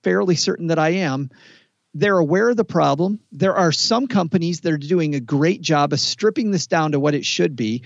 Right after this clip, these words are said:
because M I T realizes, these longevity professors realize, we have a big problem. And the product that solves that problem, nobody wants to buy.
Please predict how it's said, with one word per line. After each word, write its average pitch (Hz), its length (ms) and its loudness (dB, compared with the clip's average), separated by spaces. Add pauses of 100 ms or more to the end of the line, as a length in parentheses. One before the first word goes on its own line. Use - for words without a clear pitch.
(420)
because 170 480 0
M 196 180 0
I 220 140 0
T 185 460 -4 (120)
realizes, 131 800 0
these 139 220 0
longevity 160 460 0
professors 139 560 -2
realize, 120 580 -4
we 175 140 0
have 277 100 0
a 185 40 -2
big 190 200 0
problem. 165 440 0 (640)
And 180 220 2
the 196 100 0
product 240 500 0
that 220 140 0
solves 214 480 2
that 208 260 -2
problem, 214 560 -2
nobody 214 360 2
wants 185 360 -2
to 196 100 -2
buy. 147 440 -6